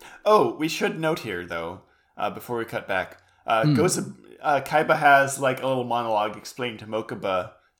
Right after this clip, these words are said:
Speaker 1: or to himself, or us, the viewers, I don't know, uh, that Gozaburo did, in, in fact, take Kaiba's program anyway and pass it off as his own.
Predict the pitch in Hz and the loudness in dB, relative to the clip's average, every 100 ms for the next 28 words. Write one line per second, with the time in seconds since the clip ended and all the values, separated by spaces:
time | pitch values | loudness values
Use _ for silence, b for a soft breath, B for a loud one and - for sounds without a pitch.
0 | _ _ 123 123 131 120 101 - 104 117 | _ _ -6 -6 -6 -8 -6 -2 0 0
1 | - - - 113 107 - 107 117 110 104 | -4 -10 -6 -4 -4 -2 0 0 -4 -8
2 | 101 113 123 123 90 87 78 76 - b | -6 -6 -4 -4 -4 -6 -8 -10 -12 b
3 | b b b - 110 127 127 - _ 131 | b b b 0 0 -2 -10 -20 _ -2
4 | 120 - 135 147 127 147 131 123 165 170 | -2 -2 -2 -2 0 0 0 0 -2 -2
5 | 143 131 - _ - 127 123 117 101 - | -4 -8 -14 _ -14 -12 -4 -2 -2 -6
6 | - - 127 113 - - 127 120 120 - | -20 -10 -8 -8 -10 -2 -2 0 -4 -4
7 | 127 117 110 104 98 156 131 104 92 101 | -4 -2 -4 -4 -6 -6 -4 -2 -2 -6
8 | 101 110 110 - 107 101 98 92 - 95 | -8 -6 -6 -4 -2 -2 -4 -10 -10 -8
9 | 104 90 | -8 -10